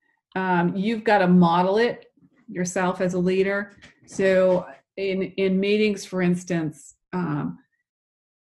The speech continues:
being open to ideas that you may not believe in, but making sure that they, the person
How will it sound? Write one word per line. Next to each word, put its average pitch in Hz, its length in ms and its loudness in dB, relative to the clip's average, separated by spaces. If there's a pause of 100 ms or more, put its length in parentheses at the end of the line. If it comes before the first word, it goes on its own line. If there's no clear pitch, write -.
(480)
being 208 360 2
open 190 640 0 (120)
to - 200 -8
ideas 190 760 0 (180)
that 175 360 -4 (380)
you 208 280 -2
may 190 280 0
not 175 440 0 (240)
believe 180 420 2
in, 262 420 4 (500)
but 185 540 -2 (500)
making 190 360 -2
sure 190 460 0
that 180 220 -4
they, 185 380 0
the 175 80 -6
person 185 720 -4